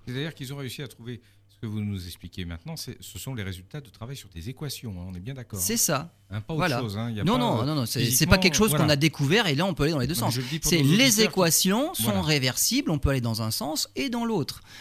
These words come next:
Speaker 2: Alors que précédemment, on, on n'allait que dans un sens.
Speaker 1: Voilà.
Speaker 2: Donc, ceux qui sont forts en maths, c'est écrit dans leur équation et dans leur solution, ça marche dans les deux sens ou ça marche dans un sens.
Speaker 1: Exactement.
Speaker 2: Donc,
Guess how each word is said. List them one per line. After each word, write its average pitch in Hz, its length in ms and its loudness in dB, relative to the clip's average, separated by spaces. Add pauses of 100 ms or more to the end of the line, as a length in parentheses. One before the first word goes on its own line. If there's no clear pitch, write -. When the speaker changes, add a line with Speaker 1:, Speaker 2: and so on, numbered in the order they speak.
Speaker 2:
Alors - 320 0
que 123 260 2
précédemment, 120 640 -4
on, 104 400 -2 (120)
on 139 40 -2
n'allait 151 200 0
que - 120 -6
dans 127 280 -4
un 185 100 -6
sens. 131 360 -4
Speaker 1:
Voilà. 117 180 -8 (200)
Speaker 2:
Donc, 170 220 2
ceux 214 140 0
qui 185 100 -8
sont 135 180 -6
forts 147 400 -4
en 85 60 -10
maths, 135 360 0 (600)
c'est 277 300 2
écrit 196 320 -2
dans 151 180 2
leur 175 340 2
équation 151 600 0
et 139 100 2
dans 127 160 0
leur 135 240 0
solution, 196 640 0
ça - 180 -4
marche 156 220 2
dans 123 120 -2
les 110 100 -2
deux 107 180 -2
sens 208 300 -4
ou 120 40 -8
ça 104 140 -8
marche 143 200 -4
dans 117 280 -6
un 165 100 -6
sens. 156 300 -2
Speaker 1:
Exactement. 92 320 -2 (240)
Speaker 2:
Donc, 151 340 0